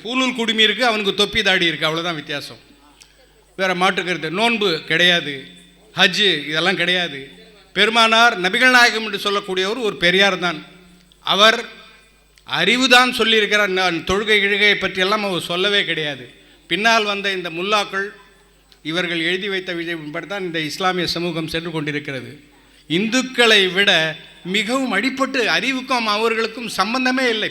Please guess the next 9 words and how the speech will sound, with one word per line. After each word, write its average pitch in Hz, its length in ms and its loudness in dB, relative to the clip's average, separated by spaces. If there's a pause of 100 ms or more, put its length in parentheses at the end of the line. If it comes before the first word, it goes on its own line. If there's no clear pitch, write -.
பகுத்தறிவு 247 560 2
மார்க்கம் 220 320 2
இஸ்லாம் 220 320 2
என்று 185 160 -4
சொல்லுகிறார்கள். 151 560 -2 (520)
இன்றைக்கு 196 260 2 (100)
கறி 202 220 2
வெட்டுறவன் 202 340 0
யாரு? 185 240 0